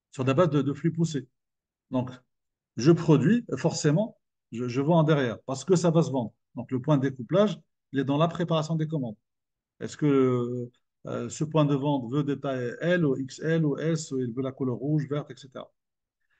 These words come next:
Par contre, quand on passe un peu plus à gauche,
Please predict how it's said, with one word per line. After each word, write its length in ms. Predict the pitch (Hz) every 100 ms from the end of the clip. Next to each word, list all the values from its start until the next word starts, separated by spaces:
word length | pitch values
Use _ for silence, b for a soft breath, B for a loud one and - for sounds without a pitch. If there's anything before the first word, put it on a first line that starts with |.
| _ _ -
Par 120 | 131
contre, 260 | 214 226
quand 220 | - 185 180
on 80 |
passe 240 | 170 180 165
un 80 | 151
peu 140 | 151
plus 240 | 151 131
à 80 | 135
gauche, 420 | 123 214 226 -